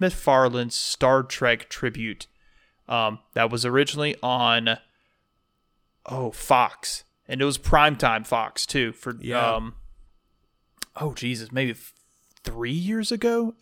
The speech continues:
Speaker 1: And then went off the air, and then, uh, Hulu picked it up. And I just recently found that Hulu picked it up after season three, and, uh, I started watching it again. And I forgot how every episode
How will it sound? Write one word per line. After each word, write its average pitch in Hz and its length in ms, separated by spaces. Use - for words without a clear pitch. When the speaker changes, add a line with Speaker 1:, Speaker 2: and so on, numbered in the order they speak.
Speaker 1:
And 135 140
then 131 140
went 143 120
off 156 120
the 143 120
air, 131 140
and 123 140
then, 120 180
uh, 117 200
Hulu 180 460
picked - 280
it 117 80
up. - 260
And 117 140
I 117 80
just 123 240
recently 120 460
found 113 380
that 107 240
Hulu 127 340
picked 123 180
it 113 80
up 107 140
after 113 180
season 113 320
three, 110 300
and, 107 460
uh, 104 360
I 110 80
started 110 240
watching 107 300
it 104 100
again. 104 240
And - 100
I 127 140
forgot 139 480
how 110 540
every 143 340
episode 113 680